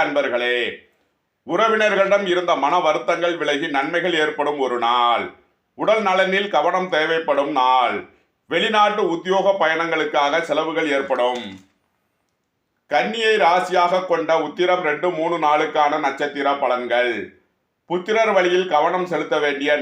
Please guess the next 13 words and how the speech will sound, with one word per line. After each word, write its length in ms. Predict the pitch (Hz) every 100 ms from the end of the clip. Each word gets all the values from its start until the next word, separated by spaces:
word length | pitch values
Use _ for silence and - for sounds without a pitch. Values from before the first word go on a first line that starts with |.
| 117
நாள். 360 | 123 123 110 90 - _ _ _ -
கன்னியை 420 | 143 196 214 220 208
ராசியாக 600 | 180 180 180 175 180 180
கொண்ட 260 | 170 156 156 147
அஸ்தம் 340 | 139 - 180 165
நட்சத்திர 420 | 147 160 156 151 151
அன்பர்களுக்கான 840 | 139 143 143 139 135 135 135 143 139
பலன்கள். 520 | 131 127 120 123 120 104 - _ _ _ _ _ 113
வெளியூர், 400 | 175 220 226 214
வெளிநாட்டு 520 | 180 185 190 185 185
பயணங்கள் 480 | 170 165 165 170 160 151
ஏற்படக்கூடும். 840 | 151 151 147 143 127 123 123 113 90 - _ _ _ _ -
கன்னியை 380 | 160 214 220